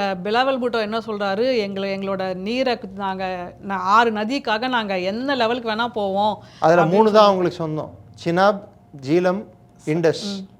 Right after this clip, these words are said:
Speaker 2: இது மூணு தான் அவங்களுக்கு போற ட்ரிபியூட்டரிஸ், மெயின் ட்ரிபியூட்டரிஸ். மத்த மூணு இந்தியாவுக்கு வருது.
Speaker 1: ம்.
Speaker 2: There is some, ரெண்டு கான்செப்ட் இருக்கு. ஒண்ணு, அணைகள் என்பவை ரெண்டு, ரெண்டு விதமானவை.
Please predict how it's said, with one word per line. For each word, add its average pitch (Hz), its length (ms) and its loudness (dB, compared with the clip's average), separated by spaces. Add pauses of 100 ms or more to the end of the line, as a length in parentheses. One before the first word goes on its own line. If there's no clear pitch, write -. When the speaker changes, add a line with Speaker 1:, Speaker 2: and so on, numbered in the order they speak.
(360)
Speaker 2:
இது 156 180 -2
மூணு 196 260 0
தான் 208 160 4
அவங்களுக்கு 170 340 0
போற 175 220 0
ட்ரிபியூட்டரிஸ், 156 540 -4
மெயின் 160 200 -2
ட்ரிபியூட்டரிஸ். 139 640 -10 (320)
மத்த 165 220 2
மூணு 185 320 0
இந்தியாவுக்கு 160 420 2
வருது. - 520 -14
Speaker 1:
ம். 202 160 -10 (1300)
Speaker 2:
There 190 200 6
is - 100 0
some, 196 200 -2 (140)
ரெண்டு 208 400 4
கான்செப்ட் 196 440 0
இருக்கு. 143 360 -10 (400)
ஒண்ணு, 214 600 0
அணைகள் 220 500 4
என்பவை 180 420 0
ரெண்டு, 196 540 -2 (160)
ரெண்டு 208 300 4
விதமானவை. 165 580 -2